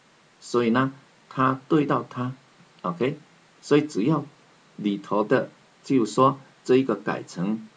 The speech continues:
concrete product X，那么这边只要改 X 就好了，这边就不用改了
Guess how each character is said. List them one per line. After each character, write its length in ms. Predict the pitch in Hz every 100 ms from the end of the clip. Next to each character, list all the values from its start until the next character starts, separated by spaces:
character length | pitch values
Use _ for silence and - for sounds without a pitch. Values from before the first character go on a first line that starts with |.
| _ _
concrete 400 | 123 123 - 87
product 500 | 85 101 123 98 85 -
X， 460 | 147 - - 107 - _ _ _ _ _ _ _ _ -
那 120 | 117
么 200 | 110 90 - _
这 80 | -
边 200 | 113 117
只 140 | 110 92
要 100 | 104
改 240 | - - _
X 340 | - - - 160
就 140 | 110
好 200 | - -
了， 220 | 92 90 - _ _
这 120 | 117
边 180 | 107 101
就 140 | 98
不 160 | 87 95
用 200 | 107 110
改 180 | - -
了 240 | 87 117